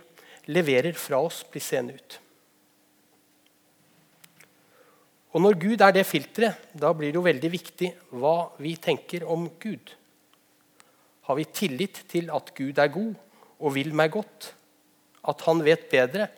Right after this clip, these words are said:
at han kan veilede, gi råd? At det er han som har gitt meg livet, og jeg har alt bare til låns? Eller er Gud distansert, fraværende, en som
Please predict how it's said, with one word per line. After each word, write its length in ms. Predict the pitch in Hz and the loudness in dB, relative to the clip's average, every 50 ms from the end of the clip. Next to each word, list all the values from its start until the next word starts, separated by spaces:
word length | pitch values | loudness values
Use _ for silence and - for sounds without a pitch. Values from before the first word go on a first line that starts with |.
| - - - - - - _ - | -20 -20 -20 -20 -20 -20 _ -8
at 160 | - 131 - | -6 -6 0
han 140 | 147 143 - | 0 -2 0
kan 180 | - 151 151 156 | 0 0 2 6
veilede, 640 | 170 165 151 135 120 117 127 135 147 185 190 175 - - - - | 6 6 6 6 4 4 2 2 2 0 -4 -6 -6 -12 -16 -8
gi 160 | 135 143 151 143 151 | -4 -2 0 2 2
råd? 320 | 180 220 220 175 143 - - - _ _ _ _ _ _ _ _ _ _ _ _ _ _ _ _ _ _ _ _ _ _ _ _ _ _ _ _ _ _ _ _ _ _ _ _ _ _ _ _ _ _ _ _ - 165 | 2 2 0 -2 -6 -16 -20 -20 _ _ _ _ _ _ _ _ _ _ _ _ _ _ _ _ _ _ _ _ _ _ _ _ _ _ _ _ _ _ _ _ _ _ _ _ _ _ _ _ _ _ _ _ -2 -2
At 240 | 160 - - - - | -2 -2 -4 -6 0
det 140 | - 170 160 | 2 2 4
er 60 | - 143 | 4 4
han 160 | 160 165 - | 2 2 -4
som 160 | - 165 170 | -4 0 0
har 100 | 185 - | 0 0
gitt 220 | - - - - | 0 -6 -8 -2
meg 160 | 156 160 160 147 | 0 0 0 0
livet, 400 | 135 131 139 147 202 - - - _ _ _ _ _ | -4 -8 -6 -4 -6 -6 -6 -8 _ _ _ _ _
og 80 | - 151 | 0 2
jeg 160 | 156 156 - 156 | 2 2 2 2
har 180 | 165 185 180 - - | 2 2 0 0 0
alt 280 | 151 190 - - - - | 0 0 0 -4 -10 -2
bare 220 | - 160 139 135 - | 0 0 0 0 -6
til 160 | - 165 170 | -8 -8 -6
låns? 400 | 202 233 - - - - - - - _ _ _ _ _ _ _ _ _ _ _ _ _ _ _ _ _ _ _ _ _ - | -4 -6 -6 -6 -8 -10 -10 -12 -16 _ _ _ _ _ _ _ _ _ _ _ _ _ _ _ _ _ _ _ _ _ 0
Eller 380 | 156 151 156 196 240 247 220 - - - - _ _ _ _ - | 2 2 2 2 0 -6 -6 -10 -14 -20 -20 _ _ _ _ -10
er 160 | - 139 131 | -8 -8 -8
Gud 220 | 123 123 127 123 117 - - - | -6 -10 -10 -12 -12 -20 -14 -10
distansert, 800 | 131 120 - - 127 123 117 - - 202 214 220 - - - - _ _ _ - | -10 -8 -4 0 0 0 0 -2 -4 -4 -4 -4 -6 -12 -20 -20 _ _ _ -14
fraværende, 720 | - - 151 143 139 131 139 143 143 147 160 185 202 185 - - - _ _ _ _ _ _ _ _ _ - | -4 2 6 6 6 6 6 4 2 2 0 -2 -6 -6 -10 -16 -20 _ _ _ _ _ _ _ _ _ -4
en 160 | 156 139 135 | -4 -4 -4
som 160 | - - 160 | -4 -8 -8